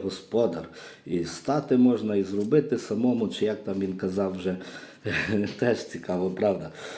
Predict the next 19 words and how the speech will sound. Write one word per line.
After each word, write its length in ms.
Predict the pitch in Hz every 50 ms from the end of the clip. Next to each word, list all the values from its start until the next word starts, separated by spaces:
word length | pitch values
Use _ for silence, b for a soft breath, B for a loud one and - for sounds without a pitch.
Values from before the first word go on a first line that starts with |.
| B B B
От. 360 | - 104 101 92 85 - - - B B B B B B B B -
Тому 520 | - 107 107 113 147 190 220 220 - - - - - - _
<clears throat> 640 | - 156 143 - 107 95 80 80 76 - - - -
нема 340 | - 101 113 123 127 156 156
виборів, 500 | 131 143 180 175 180 165 139 104 104 101
тому 220 | - 107 110 127
є 120 | 135 131 127
такий 260 | - - - 131 123
бардак. 560 | - - 123 123 123 120 131 - - - - -
Перед 240 | - 98 107 104 107
виборами 680 | 127 147 143 135 147 131 131 123 117 117 113 113 107 104
би 300 | 107 - - 113 117 117
так, 320 | 117 - 120 117 113 - - - 117 113
е, 240 | 107 110 110 107 107
трохи 420 | 104 - 120 117 120 - 120 110
встидалися 720 | 107 101 - - - 117 110 123 113 110 101 95 - - 95
розтягувати 680 | 95 92 90 - - 92 90 95 95 95 92 - -
ресурси. 520 | 92 92 90 - - 92 87 - - - - B B B B B B B B B B B B B B B B B B B B B B B B B B B B B B - - - -
І 260 | - 151 175 190 202